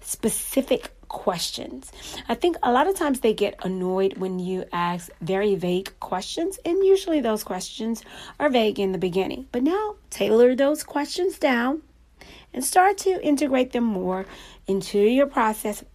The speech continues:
by asking them a very specific questions, all right? And the last reboot for the day, it's gonna be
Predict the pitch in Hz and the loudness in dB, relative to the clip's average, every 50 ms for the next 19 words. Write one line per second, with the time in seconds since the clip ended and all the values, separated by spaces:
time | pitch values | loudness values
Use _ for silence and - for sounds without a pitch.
0 | - - - _ - 185 180 180 - - 175 180 175 - - - 208 196 196 190 | -20 -20 -20 _ -12 -10 -10 -10 -8 -8 -8 -8 -6 -8 -6 -4 -2 0 0 -2
1 | 185 - - - - 170 160 160 185 180 175 175 175 185 190 190 - - 196 180 | -2 -4 -8 -8 -10 -8 -4 -4 -2 -2 0 0 0 0 -2 -2 -6 -8 -8 -8
2 | 175 - - 170 160 - 180 - - - - - - - - - - 156 160 165 | -8 -6 -8 -8 -6 -6 -8 -8 -10 -12 -18 -16 -16 -16 -14 -8 -8 -6 -4 -4
3 | - - - - - - 247 - - - - 180 190 202 240 294 359 392 - _ | -6 -6 -8 -10 -10 -12 -12 -12 -14 -12 -8 -6 -2 0 0 0 0 -2 -6 _
4 | _ _ - - - - - - - - - - - - 330 359 381 403 392 415 | _ _ -16 -14 -12 -12 -10 -10 -10 -10 -12 -8 0 2 4 4 6 4 4 4
5 | 427 427 415 392 349 339 339 269 220 202 202 202 196 - 220 208 214 214 190 208 | 4 4 4 4 2 4 4 6 6 4 4 2 0 0 2 2 4 4 6 6
6 | 226 294 - - - - - - 214 196 180 180 180 190 - 175 175 226 285 320 | 4 4 4 -2 -14 -14 -2 4 4 6 6 6 2 0 -2 0 4 6 8 8
7 | 302 - - - - 208 - - 359 370 403 392 302 254 247 262 262 | 8 6 2 -4 -6 -4 2 4 6 6 6 4 4 4 4 2 0